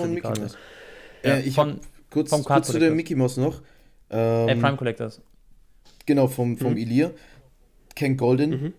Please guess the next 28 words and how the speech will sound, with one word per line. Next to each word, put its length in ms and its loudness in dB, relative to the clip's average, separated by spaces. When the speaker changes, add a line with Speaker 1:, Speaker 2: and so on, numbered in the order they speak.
Speaker 1:
es, 400 -8
Ken 180 -2
Goldin 320 2
ist 140 -2
seine 240 -2
D 140 -4
Ms 180 -6
geslidet. 540 -8
Er 120 -4
hat 140 -6
ihm 140 -6
auch 80 -4
schon 180 -6
geschrieben, 400 -6
auf 140 -6
dem, 360 -6
ich 180 -12
hab 80 -6
ihm 120 -6
dann 220 -6
geschrieben, 480 -6
Ilir, 240 0
weil 140 -2
mich 140 -6
interessiert 380 -6
sowas 300 -4
immer 180 -4
sehr. 280 -8